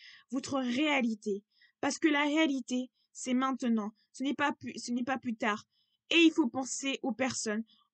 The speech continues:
Enlevez les personnes toxiques de votre vie. Enlevez les personnes qui n'ont aucun la peine de votre vie. Enlevez les gens toxiques de votre vie. Enlevez les personnes qui ne vaut pas la peine.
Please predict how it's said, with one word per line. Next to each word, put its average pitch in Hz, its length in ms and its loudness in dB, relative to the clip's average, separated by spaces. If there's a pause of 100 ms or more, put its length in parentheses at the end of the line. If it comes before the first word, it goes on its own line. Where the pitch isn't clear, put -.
Enlevez 294 640 4
les 254 140 -2
personnes 262 260 -4
toxiques 285 340 -2
de 254 80 -4
votre 220 340 -2
vie. 208 240 -6
Enlevez 254 300 0
les 262 120 -2
personnes 240 260 -4
qui 240 120 -6
n'ont 233 220 -2
aucun 262 240 -6
la 226 140 -2
peine 208 180 -6
de 214 100 -10
votre 208 260 -10
vie. 214 160 -12 (560)
Enlevez 269 240 2
les 311 40 2
gens 269 180 -2 (160)
toxiques 269 300 -6
de 262 60 -4
votre 240 320 -4
vie. 214 260 -6
Enlevez 269 320 0
les 269 120 -2
personnes 262 380 -6
qui 262 100 -8
ne 247 80 0
vaut 240 140 -2
pas 247 160 -2
la 247 120 0
peine. 233 220 -4